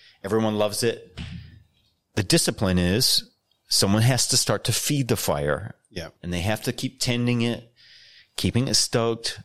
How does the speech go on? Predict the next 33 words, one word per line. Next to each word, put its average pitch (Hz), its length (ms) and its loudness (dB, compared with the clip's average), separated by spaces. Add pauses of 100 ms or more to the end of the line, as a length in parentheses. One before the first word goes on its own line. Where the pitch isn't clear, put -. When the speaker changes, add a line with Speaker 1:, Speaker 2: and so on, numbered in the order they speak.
Speaker 1:
so 107 220 2
that 95 160 2
all 95 180 2
night 120 220 0
long, 101 460 0
everyone's 95 500 0
nice 98 240 0
and 92 160 -2
warm. 90 420 -2 (280)
That's - 160 -2
the 90 60 0
same 117 320 0
thing 107 220 -4
with 101 120 -2
this 92 160 0
training 98 420 -2
here. 85 280 -6 (520)
You 110 100 -6
can 113 160 -2
talk 120 340 0
blue 120 280 2
in 117 60 0
the 110 80 0
face 101 640 -2 (260)
about 87 260 -2
how 101 100 0
you 98 140 -2
love 95 200 0
Sistema, 98 800 -4
you 82 60 -10
love 95 180 -4
martial 101 380 -2
arts. 95 520 0